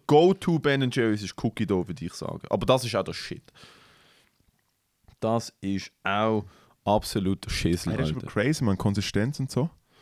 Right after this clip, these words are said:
Speaker 1: Ja, es ist recht hart. Es ist, wenn's halt gerade aus dem Tiefkühler nimmst, eigentlich musst du Ben and Jerry's easy so drei, vier Minuten lassen stehen und dann ist es perfekt.
Speaker 2: Hey, aber doch.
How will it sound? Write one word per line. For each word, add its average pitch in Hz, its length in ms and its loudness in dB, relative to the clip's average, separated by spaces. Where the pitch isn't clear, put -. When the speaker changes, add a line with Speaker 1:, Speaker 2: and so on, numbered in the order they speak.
Speaker 1:
Ja, 131 80 2
es 139 80 4
ist 151 120 0
recht 147 280 2
hart. 131 380 4
Es 110 160 -2
ist, 117 120 -2
wenn's 123 180 4
halt 113 280 2
gerade 127 240 6
aus 123 80 2
dem 120 100 0
Tiefkühler 120 460 0
nimmst, 107 220 2
eigentlich 123 220 2
musst 123 140 4
du - 40 -12
Ben 113 160 6
and 110 100 2
Jerry's 104 260 4
easy 113 260 0
so 107 120 -2
drei, 104 160 2
vier 110 200 0
Minuten 104 340 2
lassen 92 120 0
stehen 98 280 2
und 92 160 -4
dann 92 80 0
ist 92 100 -2
es - 40 -20
perfekt. 80 420 -6
Speaker 2:
Hey, 120 260 2
aber 104 240 2
doch. 123 300 0